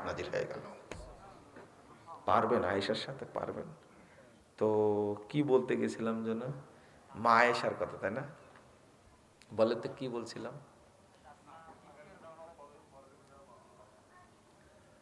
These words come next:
আল্লাহর নবীকে বলছেন, যুক্তি দেখেন,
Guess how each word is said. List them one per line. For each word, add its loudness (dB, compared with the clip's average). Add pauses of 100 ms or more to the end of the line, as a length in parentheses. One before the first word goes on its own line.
(320)
আল্লাহর 10
নবীকে 2
বলছেন, -4 (240)
যুক্তি 0
দেখেন, -2